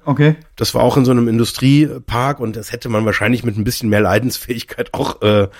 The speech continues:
Speaker 2: hinkriegen können, aber ich hab's halt damals dann so gelöst.
Speaker 1: Mhm.
Speaker 2: Ähm, dann auch das Auto einfach da zu lassen und dann sozusagen den Löwenteil der Strecke, ähm,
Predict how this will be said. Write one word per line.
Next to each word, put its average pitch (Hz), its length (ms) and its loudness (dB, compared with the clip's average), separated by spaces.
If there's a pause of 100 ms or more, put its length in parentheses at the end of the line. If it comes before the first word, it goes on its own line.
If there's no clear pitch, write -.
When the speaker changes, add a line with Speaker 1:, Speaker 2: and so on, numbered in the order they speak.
(220)
Speaker 2:
hinkriegen 165 360 4
können, 156 160 2
aber 120 100 2
ich 107 140 -6
hab's 143 180 -8
halt 147 220 -4
damals 139 260 0
dann 120 160 -4
so 117 160 -2
gelöst. 117 640 -2
Speaker 1:
Mhm. 143 300 4 (200)
Speaker 2:
Ähm, 107 520 2 (340)
dann 135 180 0
auch 113 140 -4
das 127 180 -4
Auto 151 260 2
einfach 123 280 -2
da 113 240 0
zu - 120 -6
lassen 135 260 -2
und 127 60 -4
dann 117 120 0
sozusagen 120 380 0
den 113 120 2
Löwenteil 143 540 2
der 143 140 -2
Strecke, 143 560 -2
ähm, 113 340 -2